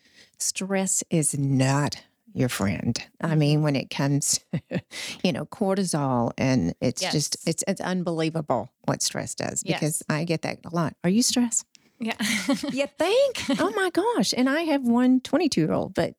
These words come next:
Speaker 1: you know, starting a new business and,
Speaker 2: Yeah.
Speaker 1: and husband in retirement. So stress has a lot to do. So
Speaker 2: Mm-hmm.
Speaker 1: what do you do, right?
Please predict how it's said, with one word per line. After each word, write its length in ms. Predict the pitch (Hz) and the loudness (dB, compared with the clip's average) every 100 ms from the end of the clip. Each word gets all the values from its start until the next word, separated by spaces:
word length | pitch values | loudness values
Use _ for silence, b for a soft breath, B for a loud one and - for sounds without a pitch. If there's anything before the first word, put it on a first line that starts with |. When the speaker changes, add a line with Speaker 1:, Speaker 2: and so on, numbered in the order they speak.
| _ | _
Speaker 1:
you 120 | 302 | 0
know, 340 | 277 147 156 175 _ | 2 0 -2 -4 _
starting 320 | - 151 123 156 | -8 -2 -2 0
a 40 | |
new 140 | 180 208 | 2 2
business 680 | 247 254 - - 80 - - | 0 -2 -6 -8 -6 -4 -2
and, 320 | - - - | -4 -6 -6
Speaker 2:
Yeah. 140 | 196 156 | -2 -2
Speaker 1:
and 260 | 151 185 B B B - | 0 -4 B B B -2
husband 300 | 180 190 190 | 0 0 0
in 100 | 190 | 0
retirement. 640 | 190 214 240 254 - - | 0 2 2 2 0 0
So 140 | 185 | -2
stress 460 | 170 - 202 226 226 | -2 -2 0 0 0
has 180 | 220 190 | 0 0
a 80 | |
lot 260 | 170 175 214 | 0 -2 -2
to 100 | 202 | -2
do. 300 | 196 247 240 | 0 2 2
So 300 | - 175 156 | 2 2 0
Speaker 2:
Mm-hmm. 400 | 202 180 196 202 | -4 -2 0 2
Speaker 1:
what 180 | 180 185 | 2 2
do 60 | |
you 140 | 214 226 | 2 4
do, 360 | 247 392 - - | 4 2 0 -4
right? 340 | 165 190 302 | 0 2 0